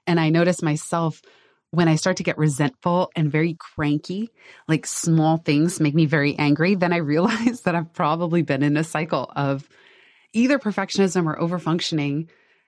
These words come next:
I just think it's so interesting how you tie them together. Like, I don't think I've ever heard anybody tie these three. I love the <laughs> moniker, the honor roll hangover. They are part of this vicious cycle.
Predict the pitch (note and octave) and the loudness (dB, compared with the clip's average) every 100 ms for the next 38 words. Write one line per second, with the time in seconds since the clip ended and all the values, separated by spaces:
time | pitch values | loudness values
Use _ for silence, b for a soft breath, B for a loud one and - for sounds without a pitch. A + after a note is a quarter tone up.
0 | b _ _ _ _ _ - - E4 - | b _ _ _ _ _ -6 -2 -2 -2
1 | F4 D4 - G#3+ G#3 G#3 F#3+ G3 F3 E3+ | -2 -2 -2 -2 -2 -4 -2 -4 -2 -4
2 | D#3+ D#3+ D#3+ - F3 C4+ D4 E3+ D3+ B2 | -2 -4 -4 -6 -4 -2 -2 -2 -6 -6
3 | D3 D3 B2+ - - _ - F#3 A#3 C#4+ | -6 -6 -8 -14 -20 _ -6 0 0 0
4 | F#4+ A3 E3+ D#3+ E3 E3+ D3 D3+ D3+ C#3+ | -2 -2 -2 -2 0 0 0 -2 -2 -2
5 | C#3+ - - F#3 G#3 G3+ F3 - D3+ C#3+ | -4 -6 -8 -4 -4 -2 -6 -6 -4 -2
6 | C3+ C3+ E3+ E3 F3 F3 F3 E3+ D3 C3 | 0 -2 0 2 2 2 2 2 2 -2
7 | - C#3+ C3+ C#3+ C#3 C#3 D#3 C3+ C3 B2+ | -2 -2 0 0 0 0 0 -2 -4 -6
8 | b b b b b _ _ _ G3 A3 | b b b b b _ _ _ 0 2
9 | C#4 C#4 A3+ G#3+ E3+ D3+ E3 E3 D#3+ - | 2 0 -2 0 0 0 -2 0 -2 -2
10 | D#3 D#3 C3+ - | -6 -6 -8 -10